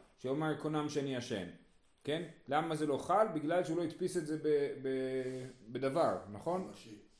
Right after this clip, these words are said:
Speaker 1: ממשי. אז, אז, אה, אז, אה, לכן. אז הנדר זה רק "לא יחל דברו", זאת אומרת, זה לא בסדר, אל ת-, אתה צריך לעמוד בדיבור שלך, אבל הנדר לא חל.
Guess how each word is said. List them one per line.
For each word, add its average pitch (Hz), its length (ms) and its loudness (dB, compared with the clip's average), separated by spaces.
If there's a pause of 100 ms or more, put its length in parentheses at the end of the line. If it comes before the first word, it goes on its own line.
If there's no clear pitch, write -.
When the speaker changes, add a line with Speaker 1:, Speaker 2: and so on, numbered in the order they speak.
Speaker 1:
ממשי. 135 600 -2 (120)
אז, 117 300 0
אז, 117 300 0
אה, 117 340 0
אז, 110 200 -2
אה, 117 120 2
לכן. 120 340 2 (240)
אז 101 100 -2
הנדר 180 500 6
זה 202 200 6
רק 233 120 4
"לא 240 60 6
יחל 220 300 4
דברו", 175 400 6
זאת 143 100 -6
אומרת, 165 380 2
זה 160 80 2
לא 196 80 8
בסדר, 180 640 4
אל 180 60 4
ת-, 185 80 -2
אתה 143 280 0
צריך 190 160 -2
לעמוד 185 200 2
בדיבור 180 320 4
שלך, 196 120 0
אבל 147 180 6
הנדר 151 320 4
לא 120 100 2
חל. 233 280 2